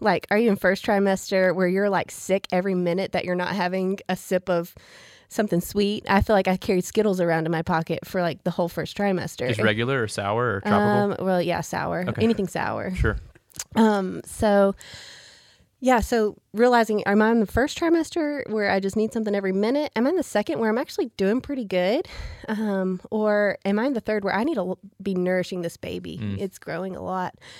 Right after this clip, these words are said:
Speaker 1: Um, and then also just saying, like, "Okay, God, what is something that is consuming me?" If you, you know, if you're listening to the podcast,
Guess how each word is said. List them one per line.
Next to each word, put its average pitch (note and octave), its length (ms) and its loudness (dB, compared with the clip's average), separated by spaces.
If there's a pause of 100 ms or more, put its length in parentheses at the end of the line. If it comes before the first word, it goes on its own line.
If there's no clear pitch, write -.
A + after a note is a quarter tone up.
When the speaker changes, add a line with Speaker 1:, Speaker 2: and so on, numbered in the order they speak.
(220)
Speaker 1:
Um, G3+ 480 0 (160)
and B3+ 200 2
then A#3+ 160 4
also A#3 380 -2
just - 460 -6 (340)
saying, G#3+ 280 -2
like, F#3 360 -2 (460)
"Okay, G#3+ 280 0
God, F3+ 460 -2 (360)
what B3 260 0
is A#3 160 0
something G#3 500 -2
that G3 240 -2
is F#3+ 380 -2
consuming G3 460 -4
me?" A3+ 280 -4
If G3 220 -6
you, G3+ 260 -2 (220)
you A3 100 2
know, G3+ 100 4
if F#3+ 120 -2
you're G3+ 100 2
listening G3 300 2
to F#3+ 80 -4
the F#3 80 0
podcast, F3 640 -2